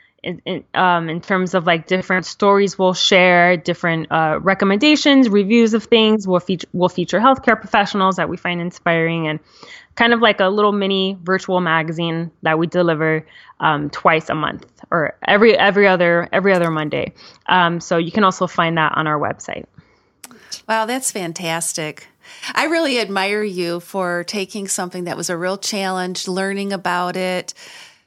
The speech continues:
Speaker 2: you know, um, reflecting on the, you know, really what it means for you as a person, and then contributing back, at giving back to a community of other,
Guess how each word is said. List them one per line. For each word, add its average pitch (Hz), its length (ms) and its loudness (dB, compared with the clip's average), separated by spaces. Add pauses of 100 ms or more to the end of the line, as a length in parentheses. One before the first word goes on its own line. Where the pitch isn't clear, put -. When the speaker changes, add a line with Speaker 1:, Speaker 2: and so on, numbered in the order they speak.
(140)
Speaker 2:
you 196 80 -4
know, 185 400 -2 (120)
um, 170 560 -4
reflecting 202 720 -4
on 180 200 -4
the, 170 300 -8
you 180 80 -8
know, 175 100 -4
really 190 240 -4
what 180 140 -2
it - 100 -10
means 190 240 -4
for - 140 -10
you 180 260 -6
as 185 140 -6
a 170 60 -8
person, 185 840 -6
and 170 380 -8
then 170 340 -4 (520)
contributing 226 500 -2
back, 208 420 -4
at 165 160 -8
giving 196 280 -4
back 180 320 -4
to 190 160 -4
a 165 40 -6
community 180 800 -6
of 165 180 -6
other, 170 500 -6